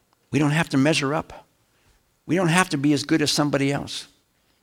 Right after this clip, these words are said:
I think the youth are doing a, a series on comparison. We're good at comparing ourselves. Either, "I'm glad I'm not like that person," or,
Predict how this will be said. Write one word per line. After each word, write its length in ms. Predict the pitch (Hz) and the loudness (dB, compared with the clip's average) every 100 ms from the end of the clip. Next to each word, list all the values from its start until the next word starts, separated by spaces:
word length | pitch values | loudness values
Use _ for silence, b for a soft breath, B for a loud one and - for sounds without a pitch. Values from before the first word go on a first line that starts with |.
| _ - | _ 0
I 80 | 120 | 2
think 180 | 147 | 2
the 80 | 135 | 0
youth 240 | 131 156 135 | -2 0 0
are 60 | |
doing 240 | 123 131 127 | 2 2 0
a, 80 | 120 | 0
a 180 | 113 107 | -2 -4
series 420 | - 151 147 135 | -4 -2 0 0
on 180 | 123 117 | 0 -2
comparison. 760 | - 107 139 139 139 - 85 - _ _ _ _ _ b b b b b _ _ _ _ _ _ _ - - | -2 -2 2 2 0 -4 -6 -12 _ _ _ _ _ b b b b b _ _ _ _ _ _ _ -20 -18
We're 260 | - 65 151 | -12 -4 -4
good 220 | 123 143 | 0 0
at 100 | 120 | 0
comparing 540 | - 87 101 110 95 76 | -4 -6 -4 -4 -4 -8
ourselves. 520 | 71 - - - - _ _ _ _ _ _ _ _ _ _ _ | -10 -10 -10 -12 -16 _ _ _ _ _ _ _ _ _ _ _
Either, 460 | 123 131 120 95 - _ _ _ | 4 6 4 2 -6 _ _ _
"I'm 180 | 101 117 | -4 0
glad 200 | 110 131 | 2 4
I'm 120 | 127 | 4
not 140 | 131 127 | 2 2
like 180 | 123 | 0
that 180 | 139 143 | 0 -2
person," 400 | - 87 - 69 - _ _ _ _ _ _ _ _ - | -4 -6 -6 -12 -18 _ _ _ _ _ _ _ _ -2
or, 400 | 120 127 107 | 4 6 4